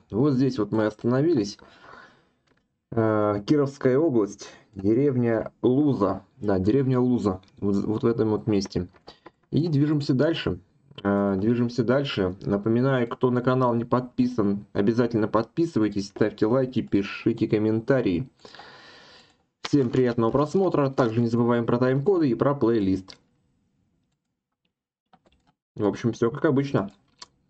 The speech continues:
Поехали. Так, ну что, э, хочу сказать. Ну, во-первых, всех с праздником, м, с Пасхой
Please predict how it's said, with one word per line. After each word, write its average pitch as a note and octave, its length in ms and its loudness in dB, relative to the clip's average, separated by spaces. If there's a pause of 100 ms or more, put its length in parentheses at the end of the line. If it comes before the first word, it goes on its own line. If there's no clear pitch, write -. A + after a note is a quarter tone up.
(100)
Поехали. G#2 580 0 (2000)
Так, D3 220 2
ну D#3+ 140 0
что, G#2+ 440 0 (400)
э, G2+ 600 0 (300)
хочу A2 240 0
сказать. G#2+ 580 0 (1300)
Ну, D3 80 4
во-первых, C#3 400 2
всех C#3 180 0
с - 60 -16
праздником, A#2+ 720 0
м, - 440 -2
с - 120 -14
Пасхой D3+ 520 0